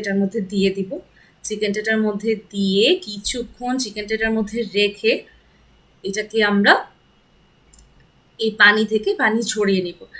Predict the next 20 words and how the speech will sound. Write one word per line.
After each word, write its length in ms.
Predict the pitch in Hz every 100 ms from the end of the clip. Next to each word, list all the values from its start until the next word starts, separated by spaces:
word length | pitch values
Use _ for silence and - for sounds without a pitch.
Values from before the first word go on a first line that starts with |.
| - - -
আর 80 | 196
চিকেনটাকে 400 | 202 220 226 233 - 196
আগেই 300 | 196 220 240 240
খুব 140 | 233 208 185 196
ভালোভাবে 480 | 196 202 220 208 240
খুব 120 | 240 233 -
সুন্দর 340 | - 220 220 226 208
করে 160 | 202 320 -
ক্লিন 260 | - 285 254 233
করে 160 | 202 185
নেবেন। 240 | 175 180 175 _ _ _ _ _ _ _ _ _ _ _ _ _ _ _ _ - - - - - 220
লবণ 240 | 214 226 226
পানির 220 | 220 220
মধ্যে 180 | 220 220 349 -
কিছুক্ষণ 460 | 320 392 392 269 359
আমরা 160 | 208 190 190
এই 40 | 185
চিকেনটাকে 500 | - - 180 190 196 285
এইভাবেই 400 | 202 202 190 202 185
রাখবো। 300 | 170 - -